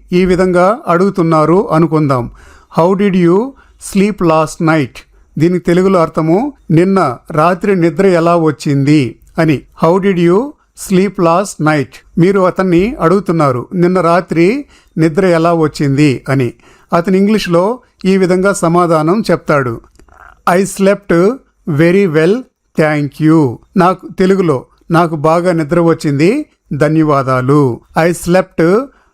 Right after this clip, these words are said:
very well, thank you." "నాకు బాగా నిద్ర వచ్చింది, ధన్యవాదాలు" అని ఇలా సంబోధిస్తారు.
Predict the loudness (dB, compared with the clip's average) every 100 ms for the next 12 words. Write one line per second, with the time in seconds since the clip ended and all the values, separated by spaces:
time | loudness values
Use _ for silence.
0 | _ 0 2 2 0 2 2 0 -4 _
1 | _ _ -2 0 -4 -2 2 2 0 -8
2 | _ _ _ _ 0 0 0 0 0 0
3 | -2 0 0 0 0 -2 0 0 -2 -10
4 | _ -6 -2 2 2 2 0 0 0 0
5 | 0 -2 -10 _ -4 -2 0 2 0 0
6 | -6 _ _ -6 -2 -2 -2 -4 -2 -2
7 | -4